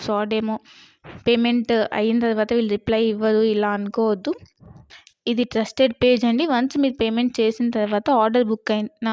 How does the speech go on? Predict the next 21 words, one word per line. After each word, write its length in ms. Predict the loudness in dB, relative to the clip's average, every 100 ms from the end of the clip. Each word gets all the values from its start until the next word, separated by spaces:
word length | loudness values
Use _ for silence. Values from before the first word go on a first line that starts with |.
| -6 _ -20 _
one 180 | -2 0
or 80 | 0
two 160 | 2 2
డేస్‌లో 280 | 2 0 0
మీకు 200 | 0 0
ట్రాకింగ్ 500 | -2 -2 -2 0 0
అనేది 260 | 2 0 -2
కంపల్సరీ 560 | -2 0 0 0 2 2
వస్తుందండి. 640 | 2 0 0 0 -6 -8 -10 -12 _ _ _ _ _ 0
In 120 | 0 2
case 300 | 0 -2 -4 -4
మీరు 260 | 0 4 4 4
ఆర్డర్ 320 | 2 4 2
అన్నది, 340 | 2 0 0 -2 -8 -6
ఆ, 60 | -2 -2 -4 _ 2
పేమెంట్ 360 | 2 4 4
అనేది 240 | 2 2 2
చేసిన 280 | 0 2 2
తర్వాత 400 | 2 0 -2 -2 -4 -10 -20 -20 _ -20 -20 -16
స్టాక్ 440 | -4 2 4 4
అన్నది 280 | 2 2 2